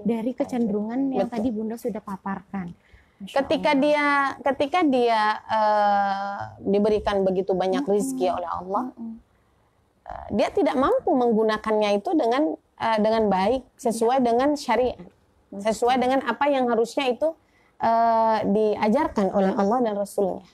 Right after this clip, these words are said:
Speaker 1: Mm-mm.
Speaker 2: Sehingga seperti tadi kan, bisa berfoya-foya, yang penting saya kesohor walaupun saya tekor gitu kan.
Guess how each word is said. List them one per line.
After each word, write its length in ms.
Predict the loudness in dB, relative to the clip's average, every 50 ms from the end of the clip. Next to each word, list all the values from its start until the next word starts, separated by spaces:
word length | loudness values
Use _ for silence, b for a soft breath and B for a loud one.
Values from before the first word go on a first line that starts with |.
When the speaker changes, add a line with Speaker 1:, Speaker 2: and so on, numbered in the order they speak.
| _ _ _ _ _ _ -8
Speaker 1:
Mm-mm. 240 | -8 -8 -8 -8 -10
Speaker 2:
Sehingga 300 | -4 0 2 2 2 2
seperti 340 | 2 2 0 0 2 0 0
tadi 360 | 0 2 2 2 2 2 0
kan, 160 | 0 0 -2 -2 -2 -2
bisa 240 | -6 -6 -4 -2 -2
berfoya-foya, 920 | 0 0 -2 -2 -2 -2 0 0 -2 -2 -2 -2 0 2 2 0 0 0
yang 160 | -2 -2 0
penting 480 | -2 -2 -4 0 0 0 0 0 -2 -6 b b b b b
saya 320 | b -6 -2 0 2 2 0
kesohor 600 | 0 -4 -4 0 -2 0 0 2 0 2 2 2
walaupun 420 | 0 0 0 -2 0 0 -2 -2
saya 160 | 0 -2 -4 -4
tekor 480 | -4 -6 _ 0 2 2 2 2 2
gitu 240 | 2 2 2 0 0
kan. 240 | 2 2 2 2